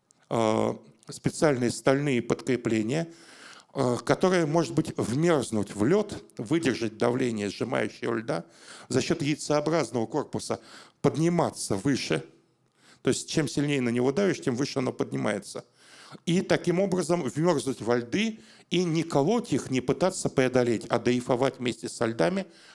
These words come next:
достичь высокоширотных областей, достичь Северного полюса. И тут опять медицина. Плавание на зверобойном судне, э, привело Нансена к мысли,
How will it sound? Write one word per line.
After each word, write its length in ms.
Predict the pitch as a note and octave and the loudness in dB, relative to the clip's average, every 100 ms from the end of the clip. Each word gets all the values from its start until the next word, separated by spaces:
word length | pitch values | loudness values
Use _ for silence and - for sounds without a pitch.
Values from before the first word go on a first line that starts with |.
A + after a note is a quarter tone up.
| - | -2
достичь 420 | B2+ C3 D3+ B2 | 0 2 -2 0
высокоширотных 920 | A#2+ - C3 - - A#2+ C3 A2+ - | 0 2 0 0 -2 0 0 -2 -6
областей, 420 | G2+ G#2+ - D#3 | -2 -2 0 -2
достичь 480 | F3 G#2+ - B2+ - _ - - | -2 -4 -6 -8 -10 _ -20 -20
Северного 440 | - - B2+ B2 B2 | -6 0 2 2 -2
полюса. 520 | B2 G#2+ F#2 - - - _ _ - - - - - _ | 0 0 -2 -6 -14 -16 _ _ -20 -20 -20 -20 -20 _
И 200 | F3 E3 F3 - - | 2 2 0 -6 0
тут 280 | A3+ A3 - | 2 2 -2
опять 380 | - - B2 B2 | -4 0 0 0
медицина. 600 | C3+ A#2 B2 - G#2+ F2 - - - - _ _ _ _ _ _ - - | -2 -2 -2 -2 -4 -4 -14 -20 -20 -20 _ _ _ _ _ _ -12 -2
Плавание 340 | D3 D3+ C3 | 2 2 2
на 100 | B2+ | -2
зверобойном 600 | A2+ C3 B2+ C3 A#2+ A#2 | 0 2 2 2 2 0
судне, 480 | A2 - F3 F3+ F#3 - - - - - | -4 -2 -2 -2 -4 -6 -20 -20 -20 -2
э, 440 | C3 B2+ B2+ C3 B2+ - - _ - | 0 2 2 0 -4 -10 -20 _ 0
привело 360 | C3 B2+ D3 | 2 4 2
Нансена 460 | B2 C3 C3 - D#3 | 2 2 0 -2 -4
к 80 | - | -2
мысли, 560 | A#2+ B2 - D3 D#3+ | 0 0 0 -2 -2